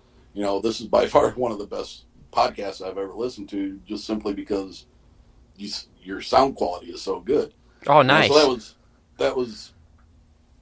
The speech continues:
Speaker 1: that was kind of verification that I spent money, uh,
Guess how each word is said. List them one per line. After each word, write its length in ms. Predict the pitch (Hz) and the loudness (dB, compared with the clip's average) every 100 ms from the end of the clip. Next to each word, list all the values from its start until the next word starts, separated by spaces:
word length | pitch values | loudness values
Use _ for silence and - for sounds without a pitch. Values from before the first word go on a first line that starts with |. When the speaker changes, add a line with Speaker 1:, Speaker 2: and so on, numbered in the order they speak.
| _ _ _ | _ _ _
Speaker 1:
that 100 | - | -4
was 140 | 123 120 | -4 -4
kind 200 | 120 113 | -6 -6
of 100 | 104 | -6
verification 640 | 110 107 - 101 101 - | -4 -4 -6 -6 -6 -8
that 100 | 92 90 | -12 -12
I 60 | |
spent 320 | - - 98 | -12 -8 -8
money, 300 | 104 92 90 87 - _ _ | -4 -6 -6 -12 -16 _ _
uh, 100 | - | -14